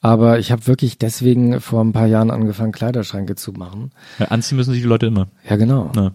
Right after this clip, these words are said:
Speaker 1: Und, äh, und man schmeißt ja auch, äh, Kleider nicht weg. Und das ist halt genauso, wie man, äh, äh, Regale immer noch ein bisschen mehr braucht. Man schmeißt sie wirklich nicht weg,
Speaker 2: Ja.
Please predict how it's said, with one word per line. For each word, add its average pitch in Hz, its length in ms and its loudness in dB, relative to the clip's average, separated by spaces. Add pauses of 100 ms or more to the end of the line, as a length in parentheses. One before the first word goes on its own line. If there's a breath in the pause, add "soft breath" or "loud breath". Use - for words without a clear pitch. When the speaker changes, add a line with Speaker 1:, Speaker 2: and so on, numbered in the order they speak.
(100)
Speaker 1:
Und, 104 460 2
äh, 101 460 2
und 110 120 -2
man 104 160 2
schmeißt 113 340 0
ja 117 120 0
auch, 107 180 -4 (200)
äh, 107 200 0
Kleider 110 320 4
nicht 98 180 -2
weg. 117 160 0
Und 101 220 -6 (160)
das 107 160 -2
ist 110 160 -2
halt 110 160 0
genauso, 113 400 6
wie 117 100 6
man, 110 260 6
äh, 107 40 2 (840)
äh, - 40 -8 (500)
Regale 107 440 2
immer 139 300 4
noch 135 180 0
ein 139 100 2
bisschen 123 300 0
mehr 123 180 4
braucht. 110 540 -6 (340)
Man 110 120 4
schmeißt 156 260 4
sie 135 100 4
wirklich 156 180 4
nicht 135 160 4
weg, 135 220 0
Speaker 2:
Ja. 113 200 -8